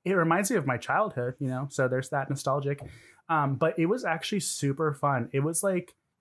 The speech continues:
the, the way that I felt watching Ghostbusters, like, with their comedy and with the way that they have the entities and stuff, 'cause the original one, it's like, it's silly, it's goofy. They know that they're being silly and goofy.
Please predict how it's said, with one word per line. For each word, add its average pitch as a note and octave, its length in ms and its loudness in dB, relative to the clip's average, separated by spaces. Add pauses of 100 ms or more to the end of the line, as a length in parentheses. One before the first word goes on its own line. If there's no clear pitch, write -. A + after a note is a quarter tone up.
(120)
the, C#3 560 2 (360)
the D#3+ 180 4
way D#3 260 4
that G3 160 0
I E3+ 100 4
felt D3+ 340 0
watching C#3 400 2
Ghostbusters, C#3+ 760 -2
like, C3 160 -2
with C3 140 -2
their A#2+ 100 0
comedy C#3 580 2
and C3 140 2
with A#2+ 140 0
the C3 80 -4
way B2+ 120 2
that B2+ 140 0
they C3 120 0
have B2 380 -2
the A#2 160 -2
entities C3 500 -2
and E3 120 -2
stuff, E3 360 0
'cause C3+ 380 -2 (400)
the D3+ 100 0
original F#3+ 380 2
one, C3 420 2
it's C#3 160 -2
like, C3+ 260 2
it's D#3+ 200 0
silly, D#3 360 2
it's C#3 180 0
goofy. C#3 400 2
They C3 140 0
know C3 220 4
that B2+ 120 2
they're B2+ 120 2
being B2 280 0
silly C3 280 0
and A#2+ 160 0
goofy. C3 540 0